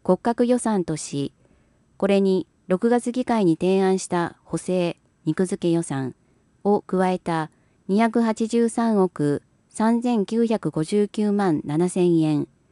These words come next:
前年度比十三億八千四十万三千円減を、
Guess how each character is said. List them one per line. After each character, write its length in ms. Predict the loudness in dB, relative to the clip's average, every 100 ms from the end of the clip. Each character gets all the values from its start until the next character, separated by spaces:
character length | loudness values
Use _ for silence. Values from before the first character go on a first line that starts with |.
| _ _ _ _ _ _
前 160 | 2 4
年 240 | 4 2
度 100 | 0
比 340 | -4 -6 -6 -8 _ _ _
十 180 | 0 0
三 300 | 0 0 0
億 260 | 0 -2 -4
八 140 | -6
千 300 | -6 0 2
四 180 | 4 2
十 220 | 2 0
万 240 | 0 -2 -2
三 260 | -2 -2
千 260 | 2 2 2
円 220 | 2 -2 -2
減 300 | -2 -2 -6 _ _ _ _ _ _ _ _ -4
を、 220 | -2